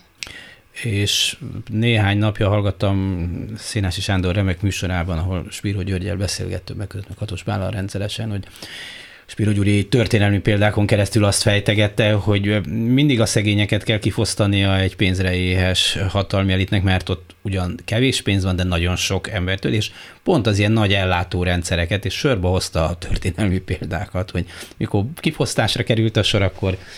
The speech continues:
honnan kell pénzt elvenni? Hát onnan, ahol végül is az egészségügyben vagy az oktatásban még mindig relatíve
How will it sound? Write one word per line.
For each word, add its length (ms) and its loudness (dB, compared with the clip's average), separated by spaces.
honnan 300 0
kell 200 -6
pénzt 300 -2
elvenni? 280 0
Hát 220 -2
onnan, 320 -4
ahol 340 -2
végül 280 0
is 200 0
az 140 -8
egészségügyben 600 -2
vagy 120 -2
az 120 -2
oktatásban 520 -4
még 140 -2
mindig 380 2
relatíve 760 -2